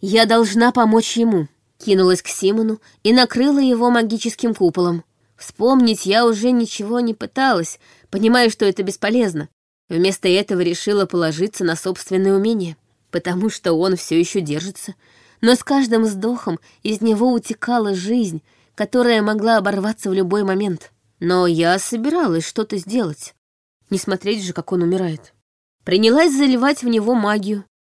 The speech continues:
а затем вытащила стрелу из его груди. Кровь тут же полилась с новой силой,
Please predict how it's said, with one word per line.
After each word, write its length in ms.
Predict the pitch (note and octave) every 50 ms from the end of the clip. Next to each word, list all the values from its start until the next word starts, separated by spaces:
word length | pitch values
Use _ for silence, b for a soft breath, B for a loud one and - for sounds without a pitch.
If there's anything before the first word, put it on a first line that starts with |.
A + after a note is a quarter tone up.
| _ _ _ _ _
а 100 | - G3
затем 460 | F#3+ G#3 G#3+ - - C4 B3+ A#3+ A#3
вытащила 580 | G#3 A3 C4+ C4+ - A#3+ G#3+ - - A3 G3+ G#3
стрелу 480 | G3 - G#3+ G3+ A3 G#3+ A3 B3 C4 B3
из 140 | A3 F#3
его 260 | F3+ F#3+ F#3 G3 G#3 F#3+
груди. 400 | F#3 G#3+ G#3+ F3+ F3+ E3+ D#3+ - _ _ _ _ _ _
Кровь 380 | - - E3+ F3+ F#3 F#3 F3+ -
тут 240 | - - G#3 F#3+ F3
же 160 | F3+ F3+ F3+
полилась 480 | - - F3+ F3+ F#3 F3+ G3 G3 F3+ -
с 100 | - -
новой 320 | F3+ F#3 F#3+ G3+ F#3+ F#3+
силой, 460 | F3+ - - F#3+ G3+ G#3 A3+ G#3+ -